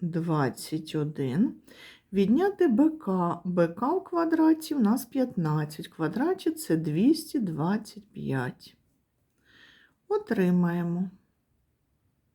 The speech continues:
тисячу двісті дев'яносто шість. І корінь квадратний з тисячу двісті дев'яносто шість — це тридцять шість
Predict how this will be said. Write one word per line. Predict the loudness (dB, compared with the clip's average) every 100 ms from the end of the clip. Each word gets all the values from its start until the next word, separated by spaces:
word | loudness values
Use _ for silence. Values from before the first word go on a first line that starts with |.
| _ _ _ _ _ _ _ _ -20 _ _ _
тисячу | 2 4 2 0 -2 0 2 2
двісті | 2 2 2 2 0 -4 -4
дев'яносто | 2 2 4 2 2 2 0 -6 -8
шість. | -6 -8 -6 -6 -8 -18 -20 _ _ _ _ _ _ _ _ _ _ _ _ _ _ _ _ _ _ _ _ _ _ _ _ _ _ _ _ _ _ _ _ _ _ _ _ _ _ _
І | -4 -4
корінь | 2 4 4 2
квадратний | 0 -2 -2 -2 -4 -4 -4
з | -2
тисячу | -2 0 0 2
двісті | 2 2 0 0
дев'яносто | 2 4 2 0 -8
шість — | -6 -6 -6 -8
це | -4 -4
тридцять | -2 0 2 0 -4 -10
шість | -10 0 4 4 4 -18